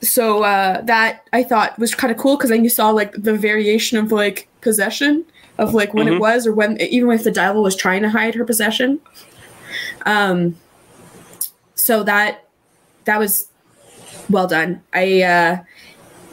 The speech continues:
Speaker 1: I can appreciate what they did in this movie for a possession movie, and I can appreciate how they portrayed it. And,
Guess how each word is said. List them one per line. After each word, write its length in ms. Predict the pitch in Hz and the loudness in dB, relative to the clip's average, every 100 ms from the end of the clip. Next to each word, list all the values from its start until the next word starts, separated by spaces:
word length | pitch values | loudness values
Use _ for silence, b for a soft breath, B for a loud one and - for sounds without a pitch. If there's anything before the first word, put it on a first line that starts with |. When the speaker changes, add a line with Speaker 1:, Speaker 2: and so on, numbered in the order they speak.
| - | -6
Speaker 1:
I 80 | 220 | -4
can 160 | 277 262 | -2 -2
appreciate 560 | 262 240 220 247 226 | -2 0 0 0 0
what 120 | 202 208 | 0 0
they 80 | |
did 160 | 190 180 | 0 0
in 80 | 175 | 0
this 160 | 165 | 0
movie 320 | 175 165 156 170 | 0 0 0 -2
for 440 | - 190 170 165 | -2 0 2 0
a 140 | - | -2
possession 400 | 185 185 175 180 | -2 0 -2 -2
movie, 280 | 202 208 240 | 0 2 0
and 140 | - 190 | 0 -2
I 40 | |
can 140 | 185 180 | -2 -4
appreciate 460 | 185 185 185 175 | -2 0 0 0
how 320 | - 175 170 | 0 2 2
they 180 | 175 170 | 4 2
portrayed 320 | 165 - 226 | 0 -2 0
it. 180 | 220 214 B B B - | 0 -2 B B B -8
And, 520 | 185 180 170 165 170 | -2 2 2 0 -2